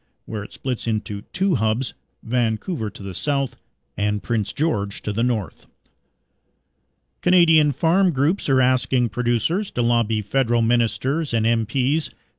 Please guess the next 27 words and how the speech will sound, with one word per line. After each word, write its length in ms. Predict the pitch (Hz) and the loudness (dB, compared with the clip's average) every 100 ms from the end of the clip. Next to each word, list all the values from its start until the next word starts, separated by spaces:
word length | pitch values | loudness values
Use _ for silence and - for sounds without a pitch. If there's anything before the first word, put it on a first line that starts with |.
| - | -6
to 180 | 120 - | -4 -2
urge 320 | 160 180 135 | -4 -4 -4
them 280 | 127 110 101 | -2 0 -2
to 160 | 127 | -2
supersize 960 | 113 - 165 143 123 - 127 127 139 131 | -4 -2 -4 -2 -4 -2 0 2 0 0
a 60 | 110 | -2
government 560 | 110 127 123 120 110 | 0 2 2 2 0
proposal 640 | 113 98 123 147 135 117 104 | -4 -4 0 0 0 -4 -4
for 160 | - | -4
what's 260 | 107 117 - | -2 -2 -4
called 320 | - 117 117 | -4 0 0
extended 640 | 107 - - 131 113 104 - | -2 -4 -2 0 0 -2 -2
interswitching. 840 | 160 160 117 - 120 101 - 131 120 _ _ _ _ _ _ - | -2 -2 -4 -4 -4 -4 -2 -2 -2 _ _ _ _ _ _ -2
The 80 | |
measure 440 | 135 147 135 156 180 | 2 2 2 0 -2
essentially 680 | 123 - 131 127 - 120 117 | -2 0 0 0 0 -2 0
gives 320 | 117 110 - | 0 -2 -4
grain 320 | 117 123 127 | -2 0 0
shippers 480 | - 127 - 113 113 | 0 -4 -2 -4 -4
a 40 | |
voice 420 | 104 110 127 147 | -4 -2 -4 -4
in 200 | 147 127 | -6 -2
which 240 | 123 123 - | -2 -2 -2
railway 520 | 127 131 120 117 117 | 0 0 0 0 0
they 200 | 104 107 | 0 -2
deal 340 | 95 113 143 120 | -2 0 0 0
with, 240 | 110 123 | -2 -4